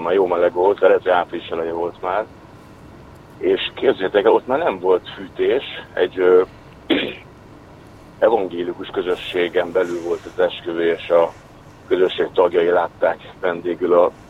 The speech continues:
magyar rokonokat, szívességből. És abban a nagy családi házban már rég nem volt fűtés akkor, viszont, ö,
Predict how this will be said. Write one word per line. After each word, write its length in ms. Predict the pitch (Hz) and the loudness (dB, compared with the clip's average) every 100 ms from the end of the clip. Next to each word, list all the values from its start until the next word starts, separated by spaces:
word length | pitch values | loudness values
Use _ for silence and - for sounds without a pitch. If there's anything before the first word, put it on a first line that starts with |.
| - - - | -20 -20 -4
magyar 420 | 98 90 90 85 | 0 4 4 4
rokonokat, 640 | 90 - 90 90 110 120 - - - - - - - - - - - - - 80 - | 0 -4 -6 0 2 2 -2 -20 -20 -20 -20 -20 -20 -20 -20 -20 -20 -18 -14 -12 -2
szívességből. 760 | 82 85 101 95 90 107 120 - - - - - - - - | 0 0 0 0 4 4 4 0 -18 -20 -20 -20 -20 -20 -10
És 180 | - - | -6 -2
abban 320 | 151 104 101 | 0 2 2
a 40 | |
nagy 260 | 104 117 101 | 2 2 2
családi 420 | - 101 95 87 | 0 2 2 0
házban 420 | 92 98 98 104 | -2 -2 0 -2
már 200 | 107 104 110 | 2 2 4
rég 200 | 107 90 | 2 0
nem 200 | 85 87 | -6 -8
volt 180 | 85 - | -12 -12
fűtés 400 | 90 85 87 80 | -12 -6 -4 -2
akkor, 520 | 90 - - 113 139 - - - - - - | -4 -6 0 2 2 -2 -20 -20 -20 -20 -12
viszont, 500 | 107 - 110 107 - | -12 0 0 0 4
ö, 360 | 107 107 107 | 6 8 6